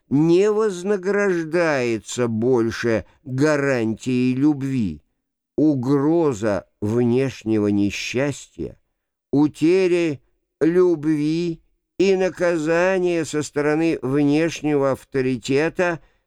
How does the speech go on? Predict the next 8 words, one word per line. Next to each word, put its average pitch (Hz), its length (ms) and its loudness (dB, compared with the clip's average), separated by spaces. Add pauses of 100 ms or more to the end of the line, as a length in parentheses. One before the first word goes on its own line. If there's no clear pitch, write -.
сменилось 160 1120 2 (100)
длительным 196 1300 0
внутренним 175 1120 0
несчастьем – 107 1300 -4 (340)
напряжённым 170 1120 0
состоянием 160 920 0
сознания 127 1160 -2
вины. 101 680 -2